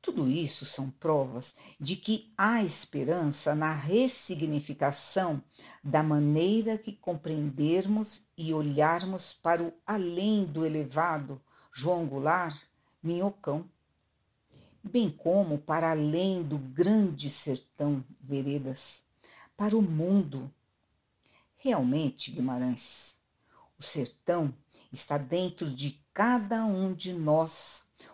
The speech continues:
O sertão é onde o pensamento da gente se forma mais forte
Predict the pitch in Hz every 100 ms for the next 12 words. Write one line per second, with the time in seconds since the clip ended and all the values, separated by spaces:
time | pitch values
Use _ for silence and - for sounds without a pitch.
0 | - 160 - 156 143 - _ 196 190 143
1 | - - - - 180 185 233 202 160 -
2 | - 254 247 180 147 143 170 185 151 -
3 | 135 131 131 170 165 151 151 147 - 151
4 | - - - 175 190 151 151 135 - -
5 | - - 156 170 165 147 - - - -
6 | 160 151 - - - -